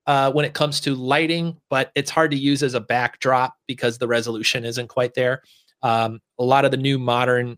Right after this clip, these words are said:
uh, H D R Is that are included in Plus are, uh, higher res. There are also a lot of studio stuff that's created in three D in other ways, or even our skies, which are higher res.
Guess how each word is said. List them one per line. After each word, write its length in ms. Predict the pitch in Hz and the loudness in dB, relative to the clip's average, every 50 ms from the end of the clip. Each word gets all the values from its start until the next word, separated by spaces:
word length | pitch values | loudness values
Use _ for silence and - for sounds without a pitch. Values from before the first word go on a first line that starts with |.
| _ _ - | _ _ -4
uh, 500 | 117 117 113 110 110 110 107 107 107 104 - _ | -2 0 0 0 0 -2 -4 -4 -6 -10 -12 _
H 240 | - 127 117 - - | -8 -6 -4 -2 0
D 60 | - | 0
R 180 | 120 117 117 117 | 0 2 2 0
Is 120 | 117 117 | -2 -2
that 120 | 120 120 113 | 0 0 0
are 80 | 110 | 0
included 380 | 110 104 - - 135 127 123 113 | -2 -6 -4 -2 0 2 2 0
in 100 | 113 110 | 0 -4
Plus 420 | - - 135 131 127 120 - - - | -4 0 2 2 2 2 0 -2 -2
are, 220 | - 117 107 110 113 117 _ | -2 -4 -2 -4 -6 -8 _
uh, 180 | - 117 110 107 | -4 -4 -4 -4
higher 300 | - - 139 127 117 113 | -4 -2 -2 0 0 2
res. 460 | 113 127 160 196 208 220 220 - - - _ _ _ _ _ _ _ - | 2 4 4 4 2 2 -2 -8 -10 -12 _ _ _ _ _ _ _ 0
There 100 | 151 151 | 2 4
are 20 | |
also 440 | 170 190 190 - 202 190 185 175 165 | 4 4 4 4 4 4 4 4 4
a 120 | 165 151 143 | 2 2 2
lot 180 | 135 123 120 | 2 2 2
of 60 | 117 | 0
studio 480 | - - - 139 139 147 151 147 147 147 | -2 -2 0 2 2 4 4 4 4 2
stuff 400 | 147 - - 151 147 151 - - | 2 0 0 0 0 -2 -2 -6
that's 160 | 120 110 - | -8 -8 -8
created 520 | - - 127 117 117 117 120 117 113 113 - - | -6 -2 0 0 2 2 2 0 -2 -4 -8 -8
in 200 | 131 127 135 127 | -8 -8 -8 -4
three 180 | - 135 131 | -2 -2 0
D 220 | 127 127 131 131 131 | 0 0 0 0 0
in 60 | 123 | 0
other 200 | 120 123 127 127 | 0 0 0 0
ways, 400 | 131 131 135 139 143 143 143 - - _ _ _ _ | 0 2 2 2 0 -2 -4 -6 -12 _ _ _ _
or 140 | - 120 123 | 0 2 2
even 240 | 113 131 123 131 120 | 2 0 -2 -2 -2
our 120 | 113 110 | -2 -2
skies, 580 | - - - - 117 117 120 120 120 123 120 - | -2 -2 0 0 0 2 2 2 0 0 0 -2
which 160 | 127 123 - | -2 -2 -2
are 40 | 127 | -2
higher 320 | 123 123 123 123 123 120 | 0 0 2 2 4 4
res. 380 | 123 123 123 123 123 123 - | 4 2 2 2 0 -2 -4